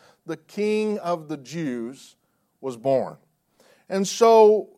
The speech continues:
he later has every child, when they don't return and tell him exactly what they found, he later has every child age two and under murdered to ensure one thing, that he would retain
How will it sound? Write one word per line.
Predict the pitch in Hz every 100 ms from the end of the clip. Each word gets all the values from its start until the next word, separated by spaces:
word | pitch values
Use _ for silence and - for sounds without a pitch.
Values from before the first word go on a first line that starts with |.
| -
he | 175 202 202 202 190
later | 170 226 254 226 208
has | 175 185 165 -
every | 185 233 208 220
child, | 196 - 202 196 190 185
when | 175
they | 185
don't | 190 220
return | 185 165 196 196 185
and | 160
tell | - 180
him | 156 175
exactly | 160 127 170 175 - 165
what | 156 156
they | 139
found, | 131 170 170 160 135 _ _ _ -
he | 170
later | 175 208 208 180
has | 175 160
every | 175 170 165
child | - 190 185 175 170 165
age | 156 160 135 -
two | - 240 214 214
and | 170 170
under | 147 135 131 - _ _ _ -
murdered | 143 202 220 175 113 90 -
to | 190
ensure | 180 170 - 311 285 196 190
one | 160 165 202 196
thing, | 185 226 190 123 104
that | 143
he | 139 208
would | 220 202
retain | 170 170 - 233 233 196 175 170